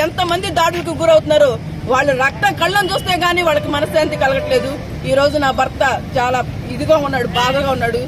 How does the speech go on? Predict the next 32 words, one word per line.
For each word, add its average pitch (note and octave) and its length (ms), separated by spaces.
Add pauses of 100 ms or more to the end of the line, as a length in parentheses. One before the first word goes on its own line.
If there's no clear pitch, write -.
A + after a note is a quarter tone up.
(540)
నేను D#4+ 200
ఇంతకన్నా E4+ 380 (100)
ఒక D4+ 200
భార్యగా E4+ 440
నా C#4+ 60 (160)
ఆవేదన, E4 320 (320)
ఎందుకంటే D#4+ 420 (140)
మీ D4 160
ఇంట్లో E4+ 200 (100)
ఆడవాళ్ళు D#4+ 380
ఉంటారు, C4 280 (320)
మీ D4 160
ఇంట్లో F#4+ 260
ఆడవాళ్ళ F#4 380
మీద F4 160
ఇలాంటి D#4+ 200 (100)
దాడులు E4+ 300
జరిగితే D#4+ 220 (100)
మీకు C#4+ 260
ఎలా D4 160
ఉంటుందో D4 260
ఆలోచించండి. A#3 600 (1120)
ఒక - 220
భార్యగా, D4 480 (320)
ఒక - 80 (140)
ఆడదానిగా, D#4 580 (1000)
ఒక C4 80 (140)
ఆడదాని F4+ 420
కన్నీరు F#4 380 (200)
ఎంతకైనా F4 600
మీకు C4+ 180
దిగదారుస్తుంది. D4+ 680